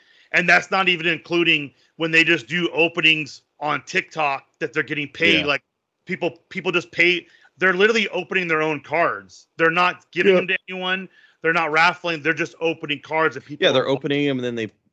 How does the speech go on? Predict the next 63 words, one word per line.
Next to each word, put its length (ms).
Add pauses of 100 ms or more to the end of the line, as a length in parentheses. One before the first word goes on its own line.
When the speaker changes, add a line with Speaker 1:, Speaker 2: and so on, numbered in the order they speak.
(120)
Speaker 2:
they're 400
searching 440
for 160
whatever 300
the 120
high 180
dollar 300
one 200
is, 240
and 140
then 80
they 100
pull 200
that 160
one 120
out, 220
put 100
it 60
in 80
the 100
case, 440
and 500 (460)
Speaker 1:
Yeah. 180
Speaker 2:
mark, 240
you 100
know, 160
and 100
mark 240
it 60
up. 220 (400)
Speaker 1:
Well, 120
I'll 220
tell 240
you, 240
uh, 360 (180)
Friday 500
I'm 160
gonna 200
go 240
over 200
to 140
the 100
card 360
place 200
by 160
my, 240 (140)
by 160
us, 320
and 100
if 80
I 80
find 300
one 100
of 60
those 140
Lorcanas 520
there, 140
I'll 120
buy, 260
I'm 100
gonna 100
buy 240
one, 260